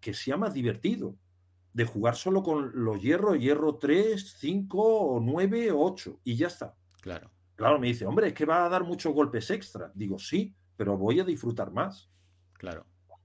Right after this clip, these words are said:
Speaker 2: Uno, uno, una nueva visión, ¿no? Del campo. Golpes que a lo mejor de normal no pegas, pues en ese día sí los vas a pegar con esos hierros que de normal no, no sueles jugar.
Speaker 1: Totalmente. Yo, mira, eh, suelo organizar aquí, eh,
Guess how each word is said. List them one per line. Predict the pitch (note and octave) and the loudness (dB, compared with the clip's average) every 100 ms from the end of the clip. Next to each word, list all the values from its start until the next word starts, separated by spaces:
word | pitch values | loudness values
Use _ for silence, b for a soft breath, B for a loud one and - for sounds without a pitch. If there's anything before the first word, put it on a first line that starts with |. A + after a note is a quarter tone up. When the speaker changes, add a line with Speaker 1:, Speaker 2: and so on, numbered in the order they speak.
| _ _ _ - | _ _ _ -10
Speaker 2:
Uno, | G#2+ G#2+ | -6 -4
uno, | B2 B2 A#2 | -2 0 2
una | B2+ C3 | 2 6
nueva | B2+ | 6
visión, | A2 - D3 B2+ | 6 4 2 2
¿no? | C#3 | 2
Del | C3+ G2 | 0 0
campo. | C#3 C#3 G#2+ G#2 G#2 G#2 G#2 | -2 0 0 0 -2 -2 0
Golpes | A2+ A#2 C3 | 0 0 -2
que | C3 | 0
a | |
lo | A#2 | 0
mejor | C3+ | 0
de | B2+ | 2
normal | B2+ B2 B2 | 4 6 6
no | C3 C3 | 4 4
pegas, | D3 G3 | 2 0
pues | C#3 A#2+ | 0 -2
en | A#2 | -2
ese | A#2+ A#2+ A#2 A#2 | -2 0 2 4
día | B2 C#3+ B3 b b b - | 4 4 2 b b b 0
sí | F3+ | 2
los | A2+ | 2
vas | G#2 G2+ | 0 -2
a | F#2+ | -2
pegar | G2 C#3+ | -2 -2
con | C3+ G#2 | -2 -2
esos | - G2 | -2 0
hierros | G#2+ C3+ C3 | 0 0 -2
que | - | -6
de | G2 | -6
normal | G2+ G2+ G2 | -6 -6 -6
no, | G2+ G2 | -6 -8
no | G2+ | -8
sueles | F#2+ F#2+ F2+ | -6 -8 -6
jugar. | F#2+ A2 _ _ _ _ _ _ _ - | -8 -10 _ _ _ _ _ _ _ -4
Speaker 1:
Totalmente. | A2 G#2 G2+ C3 D3+ G2 - | -2 0 -2 -2 -2 -4 -2
Yo, | G#2 B2+ C#3+ | 0 0 -2
mira, | C3 B2+ G#2+ - | -2 0 0 -2
eh, | A#2 | -4
suelo | A2+ C#3+ D3+ D#3+ | 0 4 6 6
organizar | D#3+ D3+ D3 B2 D3+ D3+ | 2 0 -2 0 4 4
aquí, | C#3 A#2 D3 C#3 C3+ | 2 -2 -2 -2 -4
eh, | B2 A#2 A2 G#2 | -2 0 0 -2